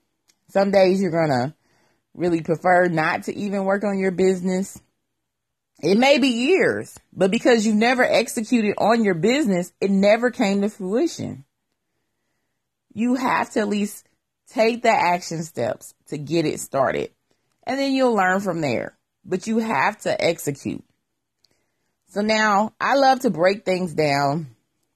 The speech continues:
So once you get a business plan, I prefer that you also have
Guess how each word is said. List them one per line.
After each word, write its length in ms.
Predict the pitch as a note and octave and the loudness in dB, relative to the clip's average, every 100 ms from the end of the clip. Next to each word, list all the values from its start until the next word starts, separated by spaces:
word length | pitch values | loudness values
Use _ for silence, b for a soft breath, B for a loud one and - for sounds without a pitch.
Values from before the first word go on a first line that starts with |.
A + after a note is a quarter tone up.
| _ _ _ _ _ - | _ _ _ _ _ -6
So 100 | D#3 | -2
once 240 | D#3+ F3+ F#3+ | 0 0 2
you 60 | |
get 140 | F3+ E3+ | 2 2
a 60 | |
business 420 | C3 D3 D3 C3+ | 4 2 2 -4
plan, 320 | - C#3+ C3+ F#2 | -4 -4 -2 -2
I 160 | E3+ | -2
prefer 400 | G#3 A3+ F#3 F3+ | -2 0 2 2
that 180 | E3+ - | -2 -6
you 100 | F3+ | -2
also 400 | C3+ D3 - B2+ | 0 0 0 -2
have 540 | E3+ A#2+ A2 A2+ A2+ | 0 0 2 0 -2